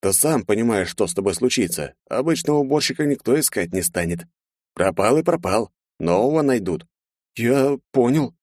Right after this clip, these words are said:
шумно сглотнул паренек. "Чей номер ее передать?" "Парень с желтыми кошачьими зрачком". "Морбис?" — воскликнул он, но тут же зажал свой рот. "Но именно он.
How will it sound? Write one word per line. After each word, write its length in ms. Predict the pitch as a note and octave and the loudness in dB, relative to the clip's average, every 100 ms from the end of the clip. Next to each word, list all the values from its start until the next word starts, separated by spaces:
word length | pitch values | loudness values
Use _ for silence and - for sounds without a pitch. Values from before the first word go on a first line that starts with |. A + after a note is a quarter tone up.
| _ | _
шумно 360 | - G2+ F2+ E2 | -2 0 2 2
сглотнул 420 | E2 F#2+ G2 E2+ | 2 0 0 -2
паренек. 420 | F2+ F#2+ F2+ E2 - _ _ _ _ _ | 0 0 0 -2 -8 _ _ _ _ _
"Чей 240 | - E3 | 0 2
номер 340 | C3 D#3 D3+ C#3 | 4 2 2 2
ее 140 | C3+ | 0
передать?" 420 | C3 C#3 C#3+ C#3 - _ _ _ _ _ _ _ | 0 -2 -2 -4 -8 _ _ _ _ _ _ _
"Парень 440 | - G#2+ G#2 G2+ F#2+ | -2 0 0 -2 -4
с 20 | |
желтыми 460 | F2 A#2 G#2 G2+ F#2+ | -2 -2 0 -2 -2
кошачьими 540 | G#2 A2+ G#2 G2 G2+ | -2 -2 -2 -2 -4
зрачком". 680 | F2+ A2 - A#2+ F#2+ D2 - _ _ _ _ _ - | -2 -2 -2 0 0 -2 -10 _ _ _ _ _ -6
"Морбис?" — 560 | G#2+ E3+ F3 F#3 - - - | 0 2 4 2 0 -10 -6
воскликнул 500 | - - F2+ E2+ F2+ | -4 -2 -4 0 2
он, 280 | G#2 G2+ E2+ _ _ - | 4 2 -4 _ _ -4
но 140 | C#3 | -2
тут 260 | C3 C3 A#2+ | 0 0 2
же 100 | B2+ | 2
зажал 320 | G#2+ F#2 F#2+ | 2 2 0
свой 180 | - A#2+ | 0 0
рот. 180 | G2+ E2+ - _ _ - | 0 -2 -10 _ _ -2
"Но 320 | C#3+ E3 E3+ - _ _ | 2 2 0 -8 _ _
именно 440 | - F#2+ G2+ A2 - | -4 -2 -2 -2 -2
он. 380 | B2 G#2+ E2+ | 0 0 -2